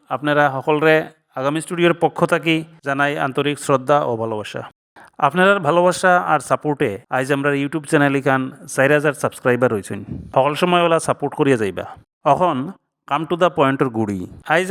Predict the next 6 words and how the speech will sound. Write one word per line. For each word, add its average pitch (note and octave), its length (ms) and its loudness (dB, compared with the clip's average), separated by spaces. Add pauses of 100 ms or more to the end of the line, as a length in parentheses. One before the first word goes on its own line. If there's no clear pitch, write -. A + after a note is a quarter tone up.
আপনারারে F#3+ 400 2 (400)
সমান্তরাল F3 560 2
মহাবিশ্বের F3+ 540 -2
ব্যাপারে D3 360 4 (460)
এমন F3 180 -2 (100)
কিছু G3 180 0